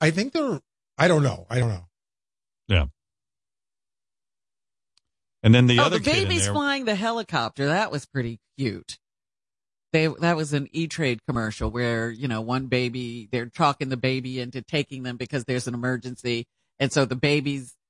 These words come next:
Speaker 3: uh, you know, the co-pilot and the other baby's the pilot, and the babies are talking, and, you know, they're
Speaker 2: I
Speaker 3: not
Speaker 2: didn't like
Speaker 3: really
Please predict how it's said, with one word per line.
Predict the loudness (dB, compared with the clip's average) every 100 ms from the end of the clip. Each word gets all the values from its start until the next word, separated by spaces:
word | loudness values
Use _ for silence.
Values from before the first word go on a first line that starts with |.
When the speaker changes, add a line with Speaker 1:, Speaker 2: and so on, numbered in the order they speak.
| _ _ _ 0
Speaker 3:
uh, | 2 4 2 0 -6 -4
you | -2
know, | -2 -6 -8
the | -2
co-pilot | 4 4 4 0 2 0 -4
and | -6
the | -2
other | 0 0
baby's | 0 0 0 -4 -8
the | -2
pilot, | 0 0 -2 -8
and | -6
the |
babies | 0 2 2 -2 -4
are | -2
talking, | 2 4 4 -2 -12 -6
and, | -4
you | -2 0
know, | 0
they're | 0 -2
Speaker 2:
I |
Speaker 3:
not | 0 2
Speaker 2:
didn't | 2 2
like | 2
Speaker 3:
really | 0